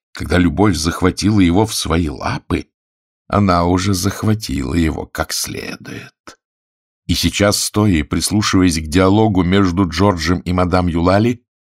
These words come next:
он начал отдавать себе отчет в такой бешеной ревности,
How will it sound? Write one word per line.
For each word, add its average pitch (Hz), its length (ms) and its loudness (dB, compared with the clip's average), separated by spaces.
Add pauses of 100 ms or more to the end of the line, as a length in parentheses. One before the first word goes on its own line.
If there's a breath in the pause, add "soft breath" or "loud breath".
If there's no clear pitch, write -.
(120)
он 147 240 2
начал 135 380 2
отдавать 117 400 0
себе 113 280 2
отчет 120 360 0
в - 80 -14
такой 123 340 2
бешеной 90 680 0
ревности, 101 880 -4